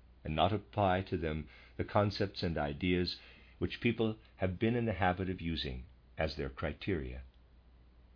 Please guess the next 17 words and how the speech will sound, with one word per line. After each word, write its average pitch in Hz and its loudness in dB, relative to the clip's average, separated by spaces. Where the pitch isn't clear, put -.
It 71 -6
will 82 -2
be 82 2
necessary 95 4
to - -4
realize 73 0
that - -4
the 87 0
present 113 2
time 98 2
demonstrates 104 0
the - -4
inadequacy 95 0
and 95 2
indeed 98 4
the 101 0
utter 98 2